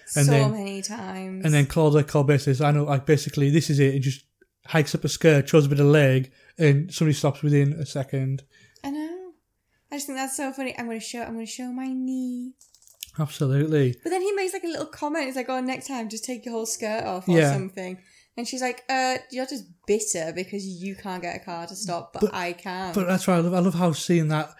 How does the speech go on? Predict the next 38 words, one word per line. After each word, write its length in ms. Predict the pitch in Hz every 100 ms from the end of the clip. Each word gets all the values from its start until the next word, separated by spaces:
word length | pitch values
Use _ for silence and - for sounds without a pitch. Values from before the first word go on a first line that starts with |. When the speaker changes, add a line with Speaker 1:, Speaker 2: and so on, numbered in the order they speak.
| _ _
Speaker 1:
showing 400 | - 190 180 180
a 60 |
bit 240 | 143 170 165
of 80 | 151
knee, 460 | 156 156 135 135 156
or 200 | 151 170
even, 280 | 175 202 185
not 140 | 226
even 200 | 226 180
a 60 | 156
le-, 120 | 175
like, 180 | 170 170 143 _
the, 100 | 190
the 180 | 160 160
lower 400 | 156 196 185 170
leg 460 | 175 170 131 135 - -
Speaker 2:
Yeah. 220 | 208 185
Speaker 1:
was 160 | 143 -
seen 260 | - 175
as 120 | 156 -
such 580 | - 165 147 - - - _ _ _ _ _ _ _ _ _
a 320 | 170 143 143 131
sort 180 | 165 147
of 60 |
a 80 | 143
big 320 | 131 156 147
thing, 420 | - 147 147 170 165
whereas 440 | 156 156 151 143
nowadays 760 | 165 175 165 147 143 143 131 -
you've 160 | 156
got 280 | 156 151 170 _ -
Speaker 2:
Well, 100 | 254
there 140 | 302
is 140 | 320 311
now 120 | 294
the 120 | 247
glitter 260 | 247 247 220
boobs. 640 | 180 170 180 180 - -